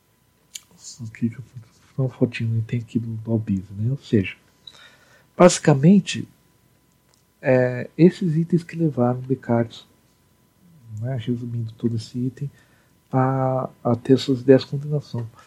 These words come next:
condenáveis. A sua concepção de matéria tornava muito complicada a ideia da Eucaristia e a explicação aristotélica, par-, quer dizer, as, as explicações escolásticas partindo de Aristóteles eram essenciais para tornar factíveis,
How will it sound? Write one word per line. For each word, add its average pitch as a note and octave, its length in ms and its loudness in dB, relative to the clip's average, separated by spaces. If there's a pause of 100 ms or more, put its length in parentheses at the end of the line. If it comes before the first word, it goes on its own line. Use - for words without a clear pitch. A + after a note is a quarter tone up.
(240)
condenáveis. A#2 760 0 (120)
A - 40 -20
sua - 160 -4
concepção D3 520 -2
de G3 80 -2
matéria C#3 440 4
tornava C3+ 320 -4
muito D#3 220 -2
complicada D3 560 4
a C3+ 40 12
ideia B2 200 8
da A#2 60 4
Eucaristia A#2+ 800 -4
e C#3 60 8
a - 20 8
explicação G3+ 640 0
aristotélica, A#2 800 0 (580)
par-, B2+ 240 2 (200)
quer C3 120 4
dizer, A2+ 180 2
as, G#2 140 2 (720)
as A#2 220 0
explicações D3 600 0
escolásticas A#2+ 640 2
partindo E3+ 520 -4
de B2+ 100 -2
Aristóteles B2+ 800 0 (1040)
eram B2+ 340 8
essenciais D#3 960 2
para - 220 -4
tornar C#3 520 2
factíveis, E3 1040 -2